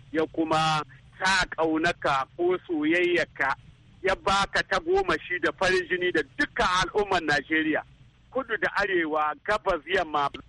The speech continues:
musamman dole ka yi tsaya, ka yi tsayin daka, ka yi gaba da duk wanda ya kawo maka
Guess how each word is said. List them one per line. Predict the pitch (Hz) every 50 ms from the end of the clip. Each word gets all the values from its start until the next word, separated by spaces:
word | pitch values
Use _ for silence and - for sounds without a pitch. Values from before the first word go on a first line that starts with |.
| - - -
musamman | - - 175 170 - - - 220 220 220 214 208 190 180 180 175 175 - - - -
dole | - 247 254 254 254 247 220 214 -
ka | - 185 170
yi | 175 180
tsaya, | - - 202 220 214 202 185 170 160 -
ka | _ - 170 170
yi | 175 185 208
tsayin | - - - 220 226 220 208 190 170
daka, | - 175 165 - - 135 110 - _ _ _
ka | _ - 160
yi | 156 165 180 196 180
gaba | - - 180 170 160 151 147 - 175 170 170 170 160 147 - _ _ _ _ _ _
da | 196 185
duk | 185 - - 202 214 226 226 226 226
wanda | 233 233 214 202 - 175
ya | 175 180 185 190 -
kawo | _ - 202 190 190 190 196 196 196 190 196 196
maka | 190 196 190 - 175 135 123